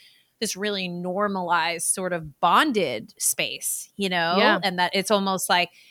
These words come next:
Speaker 1: in the same way that it would be rude to not return a compliment, like, these sort of knee-jerk responses that, like, especially women are conditioned to,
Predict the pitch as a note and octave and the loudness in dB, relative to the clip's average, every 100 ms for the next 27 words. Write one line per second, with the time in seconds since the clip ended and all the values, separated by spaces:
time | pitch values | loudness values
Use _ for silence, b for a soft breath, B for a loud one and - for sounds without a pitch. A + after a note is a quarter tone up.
0 | b A#3 A3+ G#3+ - A3 G#3+ G#3 G3+ F#3+ | b 0 0 0 2 2 2 0 0 0
1 | F#3 - F3+ F#3+ F3+ D#3 G#3 A3 G3 F3 | 0 -2 -6 -6 -6 -4 -2 -2 -2 -6
2 | G3 F3+ F3+ F3+ F3+ - F#3+ E3+ E3 - | -4 -2 -2 -2 -8 -6 -8 -8 -8 -2
3 | G#3 G3+ F#3 D#3+ D3 - F#3 G3 F#3+ - | -2 -2 -8 -8 -8 -6 -6 -6 -8 -6
4 | G#3 F#3+ F3+ F#3 F#3 F#3 G3 F#3+ F3+ - | -4 -6 -8 -8 -6 -6 -4 -4 -4 -8
5 | F3 - E3+ E3+ - C4 C#4 A#3+ G3 F3 | -6 -4 -4 -4 -6 -4 -4 -4 -2 -2
6 | F3 E3 - - - G3 F#3+ - F3+ D#3+ | -2 -4 -2 -2 0 -2 -2 -4 -8 -8
7 | D#3+ D#3+ F3 G3 - A3+ A#3+ - C4+ C#4+ | -10 -8 -6 -8 -6 -6 -6 -6 -6 -4
8 | D4 b b b b b - C#4+ | -6 b b b b b -6 -6